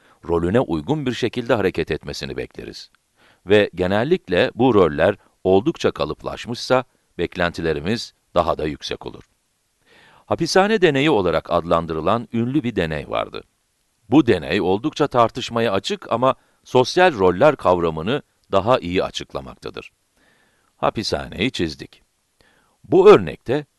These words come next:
hapishane ortamında olmak, gardiyan rolündeki katılımcıların daha baskıcı ve sadist olmalarına sebep oldu. Mahkumlara istediklerini yapabileceklerine inanmışlar.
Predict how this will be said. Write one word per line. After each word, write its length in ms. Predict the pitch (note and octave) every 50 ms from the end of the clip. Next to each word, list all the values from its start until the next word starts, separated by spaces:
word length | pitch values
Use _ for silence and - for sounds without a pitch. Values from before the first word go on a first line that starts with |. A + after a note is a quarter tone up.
| _ _ _
hapishane 540 | - A2 G#2+ - B2 - - B2 A#2 A#2+ D#3
ortamında 560 | F2 F#2 F2+ - F#2+ D#2+ D2+ D2+ D2 C#2 D2
olmak, 540 | - - C2+ B1+ A#1+ A#1+ E2+ A#2+ D3 _ - _ _ _ _ _ _
gardiyan 560 | - G2 G#2 G#2 G2+ F#2+ G#2+ C3 D#3 E3+ D#3+
rolündeki 480 | A#2 A#2 A2+ A#2 A#2 A2+ A2 G#2 - A#2+
katılımcıların 840 | - G2+ F2+ - G2+ F#2+ F#2+ F#2 E2 F2 F2 F2 D#2+ F#2 A#2 C3+ B2+ _ _ _ _ _ D2+ D2+
daha 340 | D2 C2 D#2 G2+ C3+ B2
baskıcı 640 | G2 F2+ D#2 - - - E2 D2+ D2 A#2+ D#3 A#2+ G2+
ve 200 | A2+ C3+ B2 - _
sadist 600 | - - - F#2+ F2 E2 F2+ D#3 E3+ - - -
olmalarına 640 | - A2+ G#2+ G#2+ G#2+ G2+ F#2+ F#2 E2+ E2 E2 D#2+ D2+
sebep 320 | - C#2+ C2 C2+ A#1+ B1
oldu. 320 | A#1+ A#1 A1+ G#1+ - G1+ _ _ _ _ _ _ _ _ _ _ _ _ _ _ _ _ _ _ _
Mahkumlara 640 | - A2 A#2+ B2 - - D3+ C#3+ C#3 C3+ C#3 C#3+ D3
istediklerini 920 | - - - - - A#2 G2+ F2+ F#2+ _ - G2+ F2+ F2 F2+ G2+ A#2+ C#3+ - -
yapabileceklerine 1040 | G2 G2+ - G#2 G2 F#2 F#2 F#2 F2 D#2 F#2 F2 _ - E2+ E2 D#2+ D#2+ D#2+ D2+
inanmışlar. 680 | C#2+ D2 C#2+ B1+ C2 B1+ B1+ - - - A#1 A#1+ - -